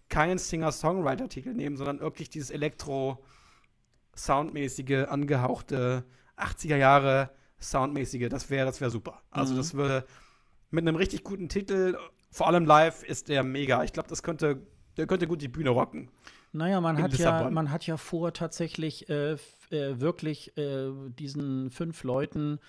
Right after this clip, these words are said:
Speaker 2: einen Song auf den Leib zu schneidern, äh, der nicht irgendwo in der Schublade, äh, schlummert.
Speaker 1: Genau.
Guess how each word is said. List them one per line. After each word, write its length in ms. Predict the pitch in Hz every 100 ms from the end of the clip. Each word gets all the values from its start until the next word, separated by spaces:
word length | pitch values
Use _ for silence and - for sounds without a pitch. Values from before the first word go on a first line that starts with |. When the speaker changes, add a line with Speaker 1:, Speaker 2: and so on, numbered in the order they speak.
| - -
Speaker 2:
einen 80 | 139
Song 340 | - 156 165
auf 160 | 151 135
den 140 | 151
Leib 280 | 139 123 127
zu 140 | - 135
schneidern, 680 | - 139 127 139 165 190
äh, 280 | - 139 139
der 200 | 127 139
nicht 220 | 143 156
irgendwo 340 | - 156 143 147
in 60 |
der 120 | 135 131
Schublade, 880 | - 196 131 117 113 113 104 117 110
äh, 20 |
schlummert. 460 | - 127 117 151
Speaker 1:
Genau. 280 | 220 135 160